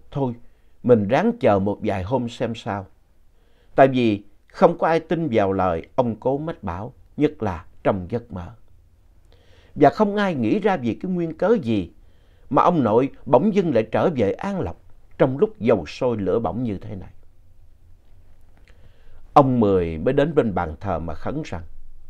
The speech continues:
"Nếu như tía có sống khôn thác thiên, tía có thương anh ba mà mách bảo cho con như vậy. Nhưng mà chúng con không biết có thật sự hay không. Giờ đây, người dân ở An Lộc đang tìm cách di tản ra nơi khác.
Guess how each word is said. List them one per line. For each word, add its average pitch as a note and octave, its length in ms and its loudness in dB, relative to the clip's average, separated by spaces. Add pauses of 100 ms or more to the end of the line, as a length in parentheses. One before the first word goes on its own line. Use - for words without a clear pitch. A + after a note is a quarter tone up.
(1040)
"Nếu E3 180 8
như C3 340 4
tía C3+ 260 2
có E3 80 -8
sống D#3+ 260 -4
khôn C#3+ 260 0
thác F3+ 260 -4
thiên, D#3 260 2 (880)
tía D3+ 140 4
có D#3+ 160 -4
thương C#3+ 160 2
anh B2+ 180 0
ba C3 260 2 (220)
mà F#2 120 -2
mách A2+ 260 -2
bảo F#2+ 260 0
cho C3 140 -4
con A2+ 180 -2
như A#2 180 -2
vậy. D#2+ 180 -6 (1300)
Nhưng F3+ 180 8
mà G#2+ 100 4
chúng A3 280 -4
con E3 200 2
không D3+ 300 -2
biết G#3+ 120 -2
có A3 140 -2
thật A2 160 -4
sự - 180 -4
hay B2 180 -6
không. G#2 220 -8 (1500)
Giờ B2 260 6
đây, A#2 220 0 (600)
người B2+ 300 6
dân F3 200 2
ở D#3+ 80 4
An E3+ 240 0
Lộc A2+ 240 0
đang D3 120 -2
tìm - 240 -4
cách - 240 -8
di D#3+ 180 0
tản G#2 280 -4
ra C3 160 -6
nơi A#2+ 180 -2
khác. G3 280 -8